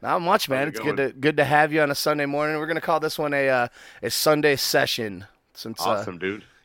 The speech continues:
Speaker 1: you and I are both, uh, pro four twenty.
Speaker 2: Yes,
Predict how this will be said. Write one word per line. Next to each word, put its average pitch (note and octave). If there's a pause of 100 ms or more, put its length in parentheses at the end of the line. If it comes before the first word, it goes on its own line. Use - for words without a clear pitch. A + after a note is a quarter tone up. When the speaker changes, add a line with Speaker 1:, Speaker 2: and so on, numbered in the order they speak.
Speaker 1:
you B2+
and B2+
I B2+
are A#2+
both, B2
uh, A2+ (200)
pro D3
four C3+
twenty. C#3+ (520)
Speaker 2:
Yes, -